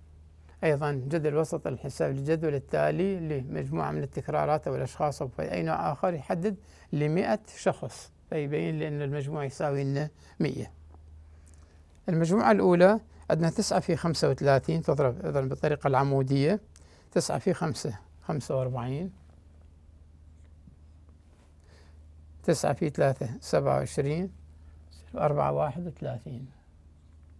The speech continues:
المجموعة الثانية خمسة وأربعين في خمستاش بالمسودة،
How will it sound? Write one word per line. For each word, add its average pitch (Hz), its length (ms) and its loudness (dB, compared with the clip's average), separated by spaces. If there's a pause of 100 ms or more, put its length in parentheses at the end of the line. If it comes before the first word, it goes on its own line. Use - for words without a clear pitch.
(1000)
المجموعة 156 440 4
الثانية 147 600 2 (580)
خمسة 165 380 2
وأربعين 143 400 4
في 160 160 -2
خمستاش 151 600 -4
بالمسودة، 143 800 -4